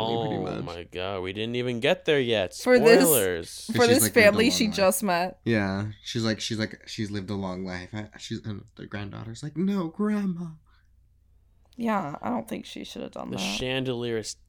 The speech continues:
Speaker 2: tinkling, according
Speaker 1: It's
Speaker 2: to the
Speaker 1: tainted.
Speaker 3: Their fault for not
Speaker 2: subtitles.
Speaker 3: watching their
Speaker 1: Taint.
Speaker 3: Okay, so here's the tea.
Speaker 2: Chandelier is
Speaker 3: White
Speaker 2: kissing.
Speaker 3: family takes sacred objects from Native American land, okay? Gets a
Speaker 1: White people would be doing this
Speaker 3: Hispanic
Speaker 1: shit.
Speaker 3: family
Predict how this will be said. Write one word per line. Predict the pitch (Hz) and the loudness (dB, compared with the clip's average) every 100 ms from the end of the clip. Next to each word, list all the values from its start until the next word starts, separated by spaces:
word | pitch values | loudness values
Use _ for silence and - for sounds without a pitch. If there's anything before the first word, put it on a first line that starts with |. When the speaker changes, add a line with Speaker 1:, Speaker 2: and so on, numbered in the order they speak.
| _ | _
Speaker 2:
tinkling, | - - 165 151 - 98 90 78 82 82 | -16 -8 -6 -6 -6 -6 -8 -10 -14 -16
according | - - 104 101 | -18 -12 -8 -8
Speaker 1:
It's | |
Speaker 2:
to | - | -8
the | - | -2
Speaker 1:
tainted. | 131 139 233 | 2 4 4
Speaker 3:
Their | 156 | 4
fault | 147 220 240 | 6 6 6
for | - | 2
not | 214 202 | 0 0
Speaker 2:
subtitles. | 190 | 2
Speaker 3:
watching | 196 208 - 208 190 | 2 0 -2 -2 -2
their | 180 175 - _ - | -2 -4 -8 _ -10
Speaker 1:
Taint. | 196 185 | -4 2
Speaker 3:
Okay, | 175 277 285 202 | 4 6 6 4
so | 202 220 | 2 -2
here's | 240 294 330 320 | 2 4 4 2
the | 269 | -4
tea. | 247 - 277 240 - | -4 -2 -2 -2 -4
Speaker 2:
Chandelier | - 50 - - | -12 -14 -10 6
is | |
Speaker 3:
White | 233 294 - | 8 8 6
Speaker 2:
kissing. | - | 2
Speaker 3:
family | 240 233 226 233 | 4 4 0 -2
takes | - 233 - | 0 -2 0
sacred | - 208 233 - 277 | 0 0 0 2 2
objects | 127 196 190 190 185 - - | 6 6 6 6 2 2 -4
from | - 208 185 185 | 0 2 2 0
Native | 175 175 208 | -2 -2 -2
American | 202 202 190 190 202 190 | -2 2 2 2 -2 0
land, | 185 165 147 - | 0 0 -2 -4
okay? | 180 - 180 190 294 - - - 220 | -6 0 2 2 0 -4 -20 -16 -4
Gets | - 233 - - - _ _ _ _ _ | 4 6 6 -2 -10 _ _ _ _ _
a | - 226 220 226 | 0 4 4 6
Speaker 1:
White | 117 131 | 6 4
people | 156 135 143 | 2 4 4
would | 113 107 101 | 6 6 4
be | 101 | 2
doing | 87 92 90 | 2 2 4
this | - | 2
Speaker 3:
Hispanic | 87 220 240 294 254 - | 4 6 8 6 4 2
Speaker 1:
shit. | - | -8
Speaker 3:
family | - 233 214 208 202 196 185 190 226 | -4 0 2 0 0 -2 -2 -2 -6